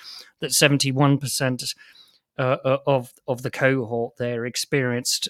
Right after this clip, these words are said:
either neutral or negative mental health consequences, uh, as a result of this. In addition to which, i-, if Labour do take power, by the time they do, Hilary Cass will have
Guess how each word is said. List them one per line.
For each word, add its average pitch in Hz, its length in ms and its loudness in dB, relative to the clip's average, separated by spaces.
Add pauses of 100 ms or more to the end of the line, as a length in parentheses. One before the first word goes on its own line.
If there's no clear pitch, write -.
either 127 400 4
neutral 135 600 4
or 123 160 0
negative 135 680 4
mental 120 360 0
health 165 400 2 (240)
consequences, 120 1120 0
uh, 139 120 4 (100)
as 139 220 4
a 123 100 4
result 127 680 4 (500)
of 123 260 6
this. 107 200 -2
In 196 160 8
addition 233 460 6
to 131 240 0
which, 98 500 -4 (100)
i-, 208 200 4
if 233 180 4
Labour 196 300 6
do 220 260 6
take 113 300 0
power, 104 240 -6
by 127 120 2
the 156 120 -4
time 233 340 6
they 160 140 6
do, 139 240 4
Hilary 143 380 4
Cass 156 440 0
will 123 180 0
have 127 240 0